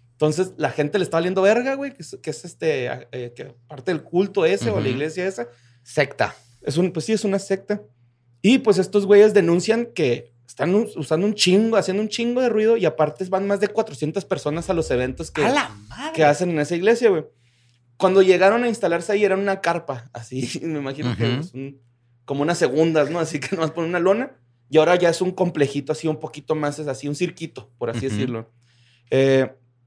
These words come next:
Speaker 1: pues, este, estos güeyes, este, realizan,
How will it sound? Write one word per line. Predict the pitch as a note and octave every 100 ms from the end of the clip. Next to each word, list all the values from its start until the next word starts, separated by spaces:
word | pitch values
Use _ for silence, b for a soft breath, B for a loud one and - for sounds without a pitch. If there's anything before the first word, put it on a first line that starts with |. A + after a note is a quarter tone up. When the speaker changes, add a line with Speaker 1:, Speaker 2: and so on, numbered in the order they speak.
| _ _ _ _ _ _ _
Speaker 1:
pues, | - G3+ F#3+
este, | F#3 - D#3 C#3+ C3+ C3 - b b b _ _ _ _ _ _ _ _ _ -
estos | D#3+ F#3+ F3+
güeyes, | F#3+ F#3+ G3
este, | F3+ - D#3
realizan, | D3 C#3+ D3 F3 F3 F3+ D#3+ A#2+